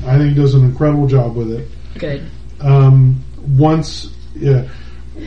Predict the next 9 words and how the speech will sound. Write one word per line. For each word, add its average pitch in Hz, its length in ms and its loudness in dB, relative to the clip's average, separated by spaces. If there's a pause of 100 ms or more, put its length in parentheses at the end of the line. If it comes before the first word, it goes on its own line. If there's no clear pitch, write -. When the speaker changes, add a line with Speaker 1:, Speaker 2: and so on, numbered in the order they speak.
(280)
Speaker 1:
once 180 340 0
the 175 180 0
book 165 280 0
ends, 156 320 2
you 151 60 2
get 151 200 0
several 156 340 0
journal 151 420 0
entries 139 720 0